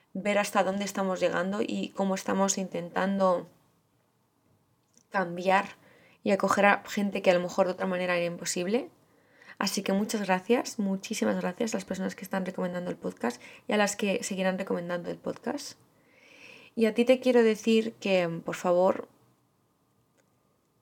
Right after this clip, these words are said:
sigas luchando,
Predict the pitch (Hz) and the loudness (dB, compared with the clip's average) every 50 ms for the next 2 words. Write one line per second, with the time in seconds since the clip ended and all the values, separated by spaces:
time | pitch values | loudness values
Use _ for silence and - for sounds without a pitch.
0 | _ _ _ _ _ _ _ _ _ _ _ _ _ _ _ _ _ _ _ _ | _ _ _ _ _ _ _ _ _ _ _ _ _ _ _ _ _ _ _ _
1 | _ _ _ _ _ _ _ _ _ _ _ _ _ - - - - 226 214 233 | _ _ _ _ _ _ _ _ _ _ _ _ _ -10 -2 2 4 6 6 6
2 | 233 - 214 196 190 - 180 175 170 180 208 277 - - | 4 2 0 -4 -4 -2 -4 -2 -2 -4 -4 -6 -6 -8